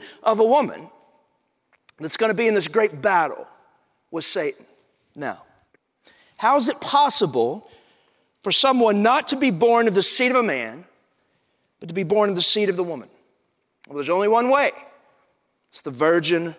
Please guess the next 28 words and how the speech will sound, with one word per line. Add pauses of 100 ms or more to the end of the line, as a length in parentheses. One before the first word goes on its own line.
(100)
birth. (640)
Okay? (180)
So
immediately
after
Adam
and
Eve
sin, (280)
God
looks
at
Satan.
He
says,
"Because
you've
done
this,
there's
going
to
be
this
great
battle (200)
between
you